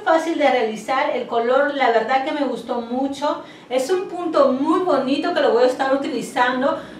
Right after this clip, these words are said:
próximamente en un abrigo, para que ustedes vean esta puntada en diferentes prendas,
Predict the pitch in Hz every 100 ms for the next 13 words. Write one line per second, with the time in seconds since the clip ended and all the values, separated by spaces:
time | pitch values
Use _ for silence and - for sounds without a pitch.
0 | - 254 254 330 330 285 254 262 262 262
1 | 233 233 226 220 277 240 185 - - 202
2 | - - 247 254 269 269 262 254 247 277
3 | 277 285 277 262 254 262 233 220 196 175
4 | 185 185 - 254 240 208 180